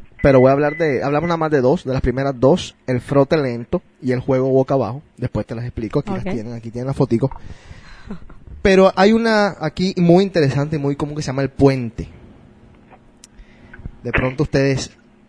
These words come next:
Speaker 1: antes de haber tenido relaciones como tal, me imagino que usaron mucho el puente. El puente es el típico,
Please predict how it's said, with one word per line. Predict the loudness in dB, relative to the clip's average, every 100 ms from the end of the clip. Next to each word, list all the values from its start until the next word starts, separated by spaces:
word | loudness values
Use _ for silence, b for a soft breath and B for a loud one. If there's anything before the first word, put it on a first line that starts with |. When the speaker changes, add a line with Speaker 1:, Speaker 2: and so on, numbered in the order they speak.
| -20 -20 -4
Speaker 1:
antes | 0 0 0 -2 0
de | 0
haber | 2 0 -2
tenido | -4 -4 -4
relaciones | -2 -4 -4 -8
como | -8 -8 -4
tal, | -4 -6
me | -6 -6
imagino | -4 -2 -2
que | -2 -4
usaron | -4 -2 -2 -2
mucho | -4 -2 -2
el |
puente. | -2 -4 -4 -8 -12 -10
El | -10
puente | -4 -4 -2 -2
es |
el | -2 -2
típico, | -4 -2 -4 4 4 4